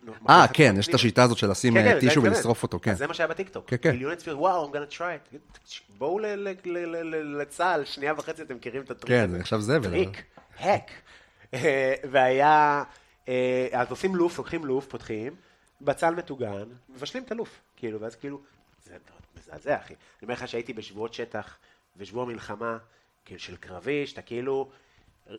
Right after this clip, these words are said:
Speaker 1: גובע מרעב, ואתה חייב לאכול, כי אתה באמת צריך את האנרגיה, כי
Speaker 2: כן.
Speaker 1: מחר אתה הולך עוד שמונה קילומטר עם ציוד, וזה וזה וזה.
Speaker 2: אתה רעב.
Speaker 1: לא אוכל.
Speaker 2: וואו.
Speaker 1: אוכל תירס, אוכל טונה, אוכל קרקרים ליבשים. מי ייגע בזה? מה? תגיד לי, מה, אתה צוחק איתי? מה, אני, מה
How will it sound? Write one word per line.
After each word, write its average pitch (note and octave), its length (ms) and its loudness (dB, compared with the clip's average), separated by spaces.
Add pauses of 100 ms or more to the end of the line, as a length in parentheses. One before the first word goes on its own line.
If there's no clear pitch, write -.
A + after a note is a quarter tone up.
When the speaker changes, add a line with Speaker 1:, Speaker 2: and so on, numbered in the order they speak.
(140)
Speaker 1:
גובע B2 440 -4
מרעב, A#2+ 600 -2
ואתה G#2 180 -12
חייב A#2+ 400 -4
לאכול, C3+ 280 -10
כי A2+ 100 -14
אתה G2 100 -16
באמת F#2 160 -20
צריך A2 160 -18
את - 60 -14
האנרגיה, A2+ 300 -8
כי - 140 -20
Speaker 2:
כן. A2 100 0
Speaker 1:
מחר F#2 100 2
אתה G2 80 -8
הולך G#2 180 -10
עוד A2 140 -10
שמונה G2 220 -16
קילומטר F#2 440 -16
עם F#2 100 -18
ציוד, G2+ 420 -14
וזה F#2+ 200 -18
וזה F2+ 160 -20
וזה. F2 160 -14
Speaker 2:
אתה - 20 -8
רעב. F#2+ 300 -8 (760)
Speaker 1:
לא G2+ 200 -6
אוכל. B2+ 200 -6 (600)
Speaker 2:
וואו. G2 140 -2
Speaker 1:
אוכל A2 220 -4
תירס, B2+ 600 -6 (720)
אוכל A#2+ 220 -8
טונה, C3 440 -10
אוכל B2 260 -6
קרקרים B2+ 720 -8
ליבשים. A#2 760 -8
מי C3 100 -14
ייגע F#4 420 -4
בזה? A#2 160 -6
מה? C#3 180 -8
תגיד - 200 -12
לי, G#3 60 -10
מה, G2+ 80 -10
אתה - 100 -20
צוחק - 320 -20
איתי? F3+ 160 -16
מה, G#2 120 -16
אני, E2 500 -20
מה F3 120 -12